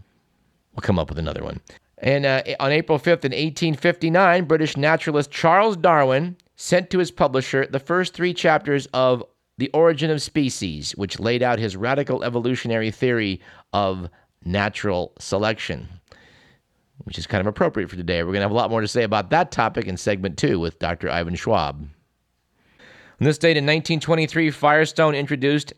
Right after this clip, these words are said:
tires with inflatable inner tubes.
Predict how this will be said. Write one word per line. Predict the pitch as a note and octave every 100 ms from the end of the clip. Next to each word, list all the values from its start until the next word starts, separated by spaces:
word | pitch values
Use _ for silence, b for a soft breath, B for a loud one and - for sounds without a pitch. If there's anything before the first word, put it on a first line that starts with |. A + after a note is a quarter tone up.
| -
tires | D3+ D#3+ E3 F3+ D#3+
with | C3 -
inflatable | B2 A#2 - D3+ D#3 C#3+ D#3 - -
inner | D3 D#3+ E3 - -
tubes. | F3+ E3+ A#2 D#2 B1+ -